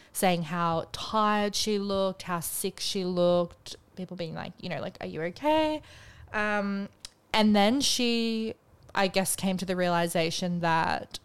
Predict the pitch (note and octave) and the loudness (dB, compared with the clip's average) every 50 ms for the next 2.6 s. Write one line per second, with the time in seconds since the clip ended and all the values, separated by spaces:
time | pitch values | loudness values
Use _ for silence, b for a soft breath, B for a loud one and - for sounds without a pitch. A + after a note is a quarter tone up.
0 | B B B B B B B _ G3 F#3 E3+ - - - - - - _ _ _ | B B B B B B B _ 0 0 2 0 0 -2 -2 -4 -6 _ _ _
1 | - F3+ F3+ F3 E3 - F3+ F3 E3+ E3 E3 D#3+ E3 - - E3+ - - - - | -4 -2 0 0 2 0 2 2 2 0 0 0 -2 -2 -4 -6 -4 -4 -4 -4
2 | E3 C3+ - D#3+ - - E3+ F#3 C#4+ F4 G#4 G4 | -2 -4 -4 -6 -6 -4 -2 0 0 0 -2 -2